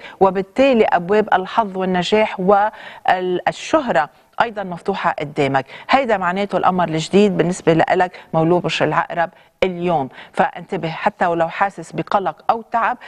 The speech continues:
انتبه إنه ما تنزع للفرصة. الأكثر قلقًا مولود أكتوبر. بنتقل لبرج القوس. بالنسبة لبرج القوس، نهار إيجابي، نهار حلو، نهار فرح جدًا،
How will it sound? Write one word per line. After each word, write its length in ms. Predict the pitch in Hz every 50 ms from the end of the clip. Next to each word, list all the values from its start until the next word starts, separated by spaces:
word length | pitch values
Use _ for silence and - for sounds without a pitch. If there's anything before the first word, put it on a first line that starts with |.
| - - - -
انتبه 400 | 190 180 - 226 196 202 202 202
إنه 280 | - - 175 175 170
ما 120 | 175 185 190
تنزع 760 | - - 180 170 170 170 170 160 175 165 131 - 151 151 147 -
للفرصة. 600 | 165 190 202 196 - - 147 - - - 131 123 - _ _ _ - - - - - - 185 - - 190
الأكثر 640 | 202 208 - 302 - - - 269 254 240 226 226
قلقًا 540 | 208 202 - - 226 226 226 - - 302 330
مولود 460 | 311 240 190 185 185 185 185 180 - -
أكتوبر. 540 | 180 - - - 160 139 135 123 127 - - - _ _ _ _ - - - - - -
بنتقل 380 | 220 285 - - 302 320 311
لبرج 220 | 302 269 254 - - 262
القوس. 360 | 254 - - 147 120 131 - - - - - _ _ _ _ _ _ _ _ _ _ _ _ _ _ _ _ _ _ _ _ _ _ _ _ _ _ _ _ - - - -
بالنسبة 460 | - 226 269 330 339 - 254 285 277
لبرج 320 | 262 262 254 247 254 - 247
القوس، 520 | 233 - - 247 247 254 262 - - - 226 - - 220
نهار 460 | 214 214 214 226 220 214 214 214 202
إيجابي، 800 | 202 196 175 - 208 202 190 - 220 214 220 220 202 226 262 320 339
نهار 340 | 294 220 208 196 185 180 -
حلو، 400 | - - 190 190 202 247 311 285
نهار 360 | 233 208 196 196 185 180 -
فرح 340 | - - 190 180 185 - 175
جدًا، 440 | - 202 190 180 180 226 269 311